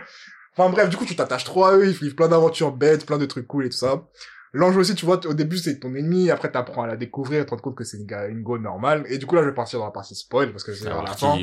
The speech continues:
Speaker 2: vrai spoil.
Speaker 1: C'est ça. Du coup, j'étais vraiment, <coughs> pareil, la fin, la cérémonie de, de
Speaker 2: La cérémonie, moi, j'ai dit, elle est dure.
Speaker 1: Frère, j'avais
Speaker 2: Émotionnellement, elle est
Speaker 1: Ah, c'est
Speaker 2: dure.
Speaker 1: trop dur.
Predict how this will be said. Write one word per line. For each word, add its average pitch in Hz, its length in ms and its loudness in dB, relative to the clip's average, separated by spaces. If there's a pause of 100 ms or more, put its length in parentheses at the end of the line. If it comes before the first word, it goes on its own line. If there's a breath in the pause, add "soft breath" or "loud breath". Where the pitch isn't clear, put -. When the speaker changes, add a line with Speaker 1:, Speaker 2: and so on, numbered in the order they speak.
Speaker 2:
vrai 82 280 -6
spoil. 117 440 -2 (200)
Speaker 1:
C'est 139 140 -6
ça. 123 260 -4 (680 loud breath)
Du 139 100 -6
coup, 302 120 2
j'étais 180 400 -2 (720 soft breath)
vraiment, 214 760 4 (100)
<coughs> 139 260 -8
pareil, 185 320 6
la 135 160 2
fin, 185 200 2
la 135 160 2
cérémonie 147 520 0
de, 139 380 2
de 135 60 0
Speaker 2:
La 127 100 4
cérémonie, 147 500 4
moi, 170 120 6
j'ai 127 140 4
dit, 135 100 2
elle 107 140 4
est 104 40 2
dure. 101 440 -6
Speaker 1:
Frère, - 380 -8
j'avais 156 180 4
Speaker 2:
Émotionnellement, 170 680 4
elle 143 80 6
est - 40 4
Speaker 1:
Ah, 123 400 6
c'est 214 160 6
Speaker 2:
dure. 233 100 6
Speaker 1:
trop 277 360 6
dur. 302 380 0